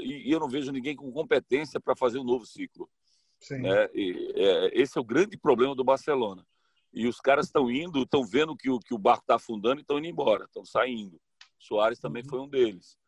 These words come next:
Speaker 1: É, vai, vai, vai, a-, acabou Xavi, Iniesta, aquela, toda aquela,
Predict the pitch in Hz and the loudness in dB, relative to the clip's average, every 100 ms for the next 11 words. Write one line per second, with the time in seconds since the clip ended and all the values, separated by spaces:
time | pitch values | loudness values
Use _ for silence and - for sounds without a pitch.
0 | _ _ - 98 101 98 95 95 98 95 | _ _ -4 2 4 2 0 0 0 0
1 | 98 101 - 92 92 110 113 110 123 - | -2 -4 -6 -12 0 2 2 4 2 2
2 | 120 139 147 135 _ _ 104 110 110 110 | 4 4 4 -2 _ _ -12 -8 -4 -2
3 | 117 - 120 139 139 131 - 135 139 110 | -2 -4 -2 -2 -2 -6 0 2 2 -2
4 | 107 110 123 - - 220 - 160 143 139 | -2 0 0 -4 -6 -6 -6 -6 -2 0
5 | 113 | -2